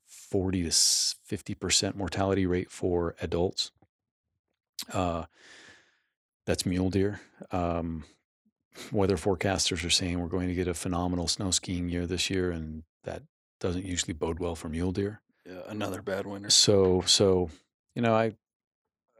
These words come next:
Speaker 1: as far as optimal deer tags, I'm looking out at five to seven years from now where I really hope that I can have two quality mule deer hunts per year.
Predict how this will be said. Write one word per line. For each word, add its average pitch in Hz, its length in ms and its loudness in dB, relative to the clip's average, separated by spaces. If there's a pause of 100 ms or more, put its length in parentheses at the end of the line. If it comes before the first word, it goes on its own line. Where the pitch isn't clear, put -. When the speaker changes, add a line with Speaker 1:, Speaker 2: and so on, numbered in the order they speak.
(760)
Speaker 1:
as 107 100 6
far 123 260 6
as 95 120 4 (120)
optimal 92 480 2
deer 90 220 2
tags, 85 480 0 (420)
I'm 107 240 2
looking 98 340 0
out 90 200 2
at - 120 -8 (800)
five 87 200 0
to 90 80 0
seven 85 320 2
years 82 260 -2
from 82 140 -4
now 80 200 -2
where 80 200 0
I 80 80 0
really 82 360 -2
hope 82 280 -4
that 80 120 -2
I 78 120 -2
can - 180 -10
have 80 460 -4 (720)
two 98 520 0
quality 85 460 0
mule 80 280 -4
deer 92 180 -6
hunts 90 240 -6
per - 160 -12
year. 82 340 -6